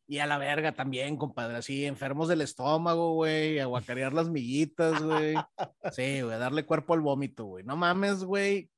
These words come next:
Speaker 1: qué cosa tan fea, güey, de pinche vodka nos, nos, nos tomamos. Cualquier cosa que hacen los rusos es así ruda, ¿va, güey?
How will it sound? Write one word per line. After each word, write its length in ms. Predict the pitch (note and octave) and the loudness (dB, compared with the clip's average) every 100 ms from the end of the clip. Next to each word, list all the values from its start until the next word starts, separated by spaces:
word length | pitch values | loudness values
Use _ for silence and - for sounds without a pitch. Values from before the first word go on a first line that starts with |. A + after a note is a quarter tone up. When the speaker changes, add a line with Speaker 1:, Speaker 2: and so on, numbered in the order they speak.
| - | 0
Speaker 1:
qué 260 | D#3 D#3 | 0 0
cosa 340 | - F3 - - | -2 0 -2 -4
tan 200 | E3+ D3 | -4 -4
fea, 380 | D#3 D#3 E3+ F3 | 0 2 2 0
güey, 280 | F3+ F3 | -2 -2
de 120 | D3+ C3 | -2 -6
pinche 420 | - D3+ D#3 F#3+ | -4 -6 -4 -6
vodka 440 | E3 D3 C#3+ - | -4 -4 -4 -6
nos, 340 | E3 D3 G#2+ - | -4 -4 -6 -10
nos, 380 | B2 A2 G#2 - | -8 -8 -10 -12
nos 260 | B2 A2+ | -12 -10
tomamos. 380 | - A#2+ A#2+ B2+ | -8 -6 -6 -4
Cualquier 320 | E3+ D#3+ A#3+ | -6 -2 -4
cosa 220 | A#3+ C4 C#4+ | -2 -6 -4
que 100 | C4+ | -6
hacen 180 | C4 C#4 | -4 -4
los 140 | G#3+ | -2
rusos 400 | F#3 G3+ A#3+ A3+ | 0 -2 -2 -6
es 140 | A#3 A3 | -6 -4
así 80 | A3+ | -6
ruda, 360 | F#3 E3+ F#3+ | -2 2 2
¿va, 220 | C#3+ A#2+ A#2+ | 2 -2 -4
güey? 240 | C3+ G3+ | -6 -10